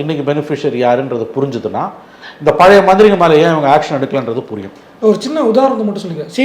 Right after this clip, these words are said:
Speaker 2: விஜயபாஸ்கர் மேல இவங்க நிறைய குற்றச்சாட்டுகள் வச்சாங்க. மருத்துவத்துறையில ப்ரொக்யூர்மெண்ட்ல நிறைய விஷயங்கள் இருக்கு அப்படின்னு. அப்போ அவர் துறை சார்ந்து அந்த ப்ரொக்யூர்மெண்ட் சார்ந்த அதிகாரிகள் தான் இப்போ வந்து அந்த விசாரணைக்கு சாங்ஷன் கொடுக்க வேண்டிய இடத்துல இருக்காங்க.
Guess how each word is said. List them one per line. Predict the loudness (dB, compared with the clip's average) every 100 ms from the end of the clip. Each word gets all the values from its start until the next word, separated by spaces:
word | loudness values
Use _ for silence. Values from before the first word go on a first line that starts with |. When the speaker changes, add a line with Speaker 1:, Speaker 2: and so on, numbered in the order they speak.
| 0
Speaker 2:
விஜயபாஸ்கர் | 2 2 0 -2 -4
மேல | -2 -2
இவங்க | 0 -2
நிறைய | 0 0 0
குற்றச்சாட்டுகள் | -2 -2 -2 -4 -8
வச்சாங்க. | -8 -8 -8 -12 -20 -20 -18 -6
மருத்துவத்துறையில | -4 0 -2 -2 -6 -6 -4
ப்ரொக்யூர்மெண்ட்ல | -4 -4 -4 -4 -6
நிறைய | -6 -6 -6
விஷயங்கள் | -6 -8 -8 -10
இருக்கு | -12 -12
அப்படின்னு. | -12 -10 -14 -16 -20 -20 -20 -6
அப்போ | -4 -2 -2 0 -2 -4 -14 -20 _ _
அவர் | 0 2
துறை | 4 2
சார்ந்து | 0 0 0 0 -2 -2
அந்த | -2 -2
ப்ரொக்யூர்மெண்ட் | -2 -2 -2 -4
சார்ந்த | -4 -2 0
அதிகாரிகள் | 0 0 2 2 0
தான் | -2
இப்போ | -2 0 2 2
வந்து | 0 -4 -2 -4 -6 -14 -20 -20 _ -6
அந்த | -2 2 6 6 4
விசாரணைக்கு | 2 0 2 0 0
சாங்ஷன் | -2 -2 -2 0
கொடுக்க | 0 0
வேண்டிய | -2
இடத்துல | -2 -2
இருக்காங்க. | -2 -2 -8